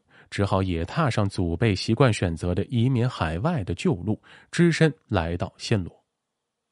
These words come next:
此时的暹罗啊，正值风雨飘摇的阿瑜陀耶王朝末期，内部贵族军阀割据，外部强敌缅甸不断入侵，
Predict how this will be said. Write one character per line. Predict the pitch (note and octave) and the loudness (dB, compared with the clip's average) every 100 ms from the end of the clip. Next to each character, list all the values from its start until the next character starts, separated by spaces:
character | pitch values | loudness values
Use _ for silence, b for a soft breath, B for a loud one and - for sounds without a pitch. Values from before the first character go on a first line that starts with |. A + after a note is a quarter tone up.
| b b b b b b | b b b b b b
此 | - B2 | 2 4
时 | D3 | 6
的 | E3+ | 4
暹 | D#3+ D3+ | 4 4
罗 | A2+ | 4
啊， | A#2 G2 | 2 2
正 | D3 A2 | 0 2
值 | A#2 | 2
风 | C3 C#3 | 2 2
雨 | G2 | 2
飘 | F#2 - C#3+ | 0 0 0
摇 | B2+ F#2+ G#2 | 2 2 2
的 | G#2+ b b - | 0 b b -6
阿 | D#3+ E3 | 0 2
瑜 | B2+ C3+ | 2 0
陀 | - G#2+ C3 | -2 -2 0
耶 | E3 E3+ | 2 0
王 | G#2+ G2 | 0 0
朝 | A2+ F2+ | -2 -4
末 | C3 D#3+ - | -2 -4 -8
期， | - F2+ - _ B B B - | -12 -12 -14 _ B B B 0
内 | G3+ D3 | 2 4
部 | C#3 | 2
贵 | C3 D#3 | 4 4
族 | G#2+ A2 A#2+ | 4 2 2
军 | E3+ D3+ | 0 0
阀 | B2+ F#2+ | -2 -4
割 | G#2+ D3 D3 | -2 -2 -2
据， | C#3 - b b b | -6 -10 b b b
外 | E3 D#3 G2+ | 4 4 2
部 | G#2+ F#2 | 2 0
强 | - A2 A#2+ | 0 -2 0
敌 | G#2+ | 0
缅 | A#2 G2 D#2+ | 0 0 -2
甸 | E2+ G#2 | -2 -2
不 | E2 F2+ D3+ | -2 -2 0
断 | E3+ F2+ | 2 0
入 | F#2+ - | -4 -8
侵， | - | -8